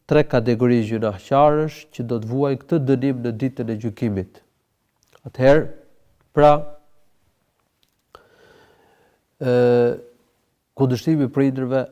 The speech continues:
është një prej gjunaheve të mëdha. Dhe për këtë arsye ne do të sqarojmë normat e sjelljes me prindërit, që t'i kemi parasysh, t'i respektojmë, që të mos jemi prej atyre të cilëve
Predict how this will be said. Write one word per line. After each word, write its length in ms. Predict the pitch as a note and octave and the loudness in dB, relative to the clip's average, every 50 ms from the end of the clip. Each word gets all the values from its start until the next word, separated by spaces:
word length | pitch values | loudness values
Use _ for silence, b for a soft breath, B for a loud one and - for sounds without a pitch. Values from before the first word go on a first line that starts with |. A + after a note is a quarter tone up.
| - C3+ C3 | -4 -4 -4
është 380 | C3+ B2+ - - _ - C3 B2+ | -4 -6 -8 -16 _ -10 -6 -2
një 160 | C3 C3+ B2+ C3 - | -2 -2 -2 -4 -4
prej 180 | B2+ B2 A#2+ A#2+ A2+ A2 | -4 -4 -4 -4 -6 -6
gjunaheve 540 | B2 A#2 G#2+ A#2 A#2 A2+ A#2 A#2 G#2+ A2+ G#2 | -6 -4 -2 -2 -2 -2 -4 -6 -6 -8 -10
të 140 | - - G2+ | -10 -10 -10
mëdha. 240 | G2+ F#2+ G2 F#2 F2 - - - _ _ _ _ _ _ _ _ _ | -8 -6 -6 -6 -8 -10 -16 -20 _ _ _ _ _ _ _ _ _
Dhe 120 | - A#2+ A2 | -8 -6 -4
për 140 | - C#3+ C3+ | -4 -6 -4
këtë 120 | - E3 D3+ | -2 0 0
arsye 420 | D3+ C3+ - - D3 C#3 C3+ C3 B2 | 0 -2 -4 -4 -4 -2 -2 -2 -2
ne 180 | A#2+ C3 D3+ | -2 -2 -2
do 140 | D3 C3+ C3 | -2 -2 -6
të 80 | - - | -6 -4
sqarojmë 340 | - B2+ C3 C#3 C3+ A#2+ B2 | -4 -2 -2 -2 -2 0 0
normat 360 | D3 D#3+ D#3 C#3+ C#3 C3 - | 0 2 2 0 -2 -4 -4
e 60 | C3 A#2+ | -8 -8
sjelljes 640 | - - - D3 D3 C#3+ C3+ C#3 C#3+ D3 C#3+ - - - - C3 | -8 -6 -4 -4 -4 -4 -4 -4 -6 -6 -8 -12 -18 -12 -6 -6
me 120 | B2+ B2+ A#2+ | -4 -6 -4
prindërit, 720 | - C#3 C3+ B2 A2 G#2+ G#2 G2 F#2 G#2+ - _ - _ _ _ _ _ | -2 0 0 0 -2 -4 -6 -8 -10 -10 -14 _ -20 _ _ _ _ _
që 100 | - C3 | -14 -12
t'i 120 | A#2+ - A2 | -12 -10 -6
kemi 200 | - C3 C3+ C3 B2 | -4 -2 -2 -2 -2
parasysh, 680 | - B2+ B2 B2 A#2 - - - C3 C3 C3 - - - | -4 -4 -4 -4 -6 -8 -8 -6 -6 -6 -8 -10 -8 -6
t'i 140 | C3 B2+ B2+ | -4 -4 -4
respektojmë, 680 | C3+ C3 - - D3 C#3 - - - C#3 C3+ C#3 D3 D3 - _ _ _ _ _ _ _ | -4 -6 -6 -6 -6 -6 -4 -2 0 0 0 0 -4 -10 -16 _ _ _ _ _ _ _
që 140 | - C3 A#2 | -10 -10 -10
të 100 | - - | -8 -8
mos 200 | A#2+ A#2+ A2 - - | -8 -8 -8 -6 -4
jemi 240 | C#3+ D3 D#3 E3 D#3 | -4 -2 -2 -2 -2
prej 180 | D#3 D3+ D3 C#3+ | -2 -4 -4 -4
atyre 220 | C3+ - C#3+ C#3 C3 | -4 -4 -4 -4 -4
të 100 | C3+ C3+ A#2+ | -4 -8 -8
cilëve 380 | - - C#3 C3+ B2+ C#3 C3+ C#3 | -6 -4 -4 -4 -4 -6 -8 -8